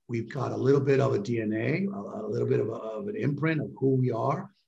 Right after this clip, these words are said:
and what kind of soccer we play and how, how we treat people and how we represent ourselves. And, and, and we have grown in,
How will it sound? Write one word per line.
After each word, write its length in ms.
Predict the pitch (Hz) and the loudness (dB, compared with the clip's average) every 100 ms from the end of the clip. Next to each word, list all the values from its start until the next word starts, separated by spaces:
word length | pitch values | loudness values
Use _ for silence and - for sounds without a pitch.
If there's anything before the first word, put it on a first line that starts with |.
| _ 120 | _ -10
and 120 | 113 | -8
what 140 | 113 | -8
kind 220 | 117 113 | -6 -6
of 100 | 104 | -6
soccer 380 | 98 113 117 139 | -8 -8 -6 -4
we 100 | 139 | -4
play 340 | 139 160 185 156 | -4 -6 -6 -6
and 120 | 104 | -6
how, 200 | 113 110 | -6 -6
how 160 | 120 | -6
we 120 | 110 104 | -6 -6
treat 320 | - 139 143 | -4 -4 0
people 440 | 156 160 190 196 - - _ | -2 0 -2 -2 -6 -16 _
and 140 | 113 113 | -8 -6
how 80 | |
we 100 | 113 | -4
represent 480 | 113 117 107 104 127 | -4 -4 -4 -2 0
ourselves. 560 | 151 - 170 180 196 - - _ _ - | 0 -2 -6 -4 -6 -6 -16 _ _ -10
And, 400 | 120 120 120 127 | -6 -4 -6 -6
and, 240 | 117 120 | -6 -6
and 180 | 135 123 | -4 -2
we 120 | 131 | 0
have 160 | 143 127 | 0 2
grown 420 | 135 143 143 139 - _ | 2 4 2 -2 -10 _
in, 260 | - 120 | -6 -4